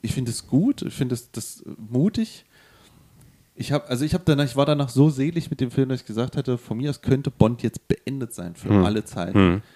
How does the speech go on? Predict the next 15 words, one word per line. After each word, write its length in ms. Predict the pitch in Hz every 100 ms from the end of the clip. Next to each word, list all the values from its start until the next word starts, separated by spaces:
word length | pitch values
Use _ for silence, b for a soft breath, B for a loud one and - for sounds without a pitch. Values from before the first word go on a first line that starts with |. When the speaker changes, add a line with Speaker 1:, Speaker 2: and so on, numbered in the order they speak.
| b b b b _ _
Speaker 1:
Und 140 | - 110
ich 120 | -
weiß, 220 | 95 113
sie, 100 | 120 - - - _ - -
sie 160 | - 104
kriegen's 360 | - 135 151 123
wahrsch-, 200 | 117 -
sie 140 | 107
machen's 340 | 104 135 - 123
weiter, 200 | 95 101
weil 100 | 101
der 140 | 101
war 240 | 107 120 113
super 260 | 120 131
erfolgreich. 680 | 101 - 107 113 117 113